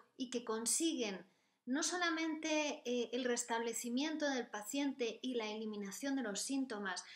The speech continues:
sino también la producción de una estructura psíquica nueva que haga que eso que le llevó al paciente a enfermar de toc se transforme, es decir, pueda producir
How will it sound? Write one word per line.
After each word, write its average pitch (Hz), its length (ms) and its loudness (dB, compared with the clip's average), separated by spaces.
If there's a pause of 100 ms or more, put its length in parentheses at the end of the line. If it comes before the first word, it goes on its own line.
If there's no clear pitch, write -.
(140)
sino 349 480 4
también 220 840 0 (340)
la 269 340 8
producción 294 960 0
de 247 160 -2
una 302 160 2
estructura 294 600 -2
psíquica 269 560 0
nueva 247 720 0 (400)
que 302 560 2
haga 277 420 0
que 254 300 0
eso 262 380 0
que 240 120 0
le 220 160 -2
llevó 226 360 0
al 262 180 0
paciente 254 480 -2
a 208 40 -2
enfermar 214 580 -4
de 202 160 -6
toc 254 400 -4 (240)
se - 240 2
transforme, 254 1080 2 (340)
es 226 120 -4
decir, 226 280 -4
pueda 320 320 2
producir 247 840 -2